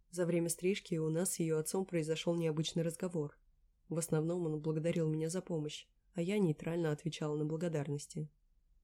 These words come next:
Выходя из салона, прощаюсь с семьей, но у Вики появляется идея подвезти меня домой.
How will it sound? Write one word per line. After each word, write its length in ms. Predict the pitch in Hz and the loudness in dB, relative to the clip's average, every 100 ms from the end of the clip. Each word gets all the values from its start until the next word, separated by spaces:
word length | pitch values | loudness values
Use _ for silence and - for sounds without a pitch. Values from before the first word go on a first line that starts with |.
| _ - _ | _ -20 _
Выходя 340 | 139 170 165 160 | -2 0 2 2
из 120 | - | 0
салона, 420 | 160 160 185 170 | -2 0 0 -2
прощаюсь 500 | - 165 - 160 156 | -4 -6 -2 -2 0
с 60 | - | -2
семьей, 460 | 190 175 151 143 - _ - - | 0 2 0 0 -10 _ -8 2
но 200 | 180 170 | 6 6
у 60 | |
Вики 300 | 170 214 - | 4 2 0
появляется 640 | - 165 170 220 202 - 170 | 2 4 6 4 4 2 2
идея 280 | 165 190 214 | 4 4 4
подвезти 460 | 160 156 160 156 | 2 2 2 4
меня 200 | 156 156 | 4 4
домой. 420 | 160 170 147 143 | 2 2 0 0